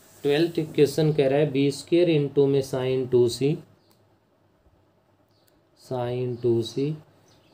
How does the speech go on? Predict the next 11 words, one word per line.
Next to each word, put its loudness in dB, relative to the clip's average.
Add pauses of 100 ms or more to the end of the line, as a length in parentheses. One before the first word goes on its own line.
प्लस 0
सी 2
स्क्वायर 2
into 2
में 2
sine -2
टू 6
बी -2 (1800)
is 0
equals -2
to 2